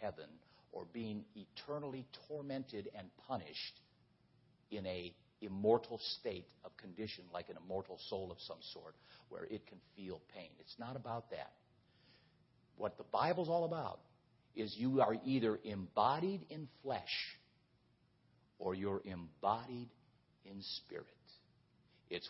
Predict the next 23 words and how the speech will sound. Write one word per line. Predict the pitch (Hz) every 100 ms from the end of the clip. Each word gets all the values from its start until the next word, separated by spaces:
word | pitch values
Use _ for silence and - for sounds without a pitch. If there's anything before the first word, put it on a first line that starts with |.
| 92
one | 98 110 131 143 -
or | 120
the | 117 113
other | 113 90 87 -
at | 85 -
the | - -
time. | 110 78 - _ - - _ -
And | - -
ultimately, | 165 226 - 226 139 98 80 - _ _ _ _ _ _ _
when | 107 101
it |
all | 107 139
comes | 147 135
down | 139 135
at | 131
the | 117
end | 131
of | 110
the | 95
day, | 135 170 82 73 - - _ _
the | 101
bottom | 113 104 101 98
line | 98 95